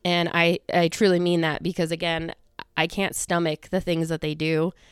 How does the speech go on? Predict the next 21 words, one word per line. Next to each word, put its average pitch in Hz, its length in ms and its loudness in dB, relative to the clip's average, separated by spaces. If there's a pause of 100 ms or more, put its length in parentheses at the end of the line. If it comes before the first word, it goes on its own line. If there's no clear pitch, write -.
(320)
It's - 180 -8
not 180 220 6
for - 80 0
everybody. 151 640 2 (100)
And 165 340 0
it's 180 160 -2
like 180 160 2
some 196 200 0
of - 20 8
the 185 100 4
things 175 220 -2
I 170 140 2
watch 170 280 2
is 165 140 -6
not 170 160 -2
for 165 140 -2
other 165 160 0
people. 180 300 0
I 160 240 0
get 165 240 0
it. 165 300 0